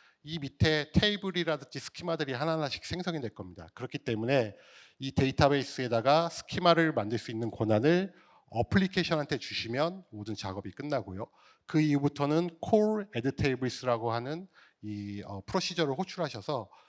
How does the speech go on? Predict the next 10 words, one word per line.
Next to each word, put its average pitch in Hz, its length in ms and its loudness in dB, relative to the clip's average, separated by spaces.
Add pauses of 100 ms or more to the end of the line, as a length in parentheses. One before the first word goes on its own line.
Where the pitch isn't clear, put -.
(280)
소스에 202 440 -4
있는 170 500 -4 (140)
어떤 113 260 -10
특정 160 320 -4
테이블을 147 520 -4
갖고 110 320 -6
와라는 107 800 -2
형태대로 131 760 -4
호출을 165 340 -4
하시면 139 440 -2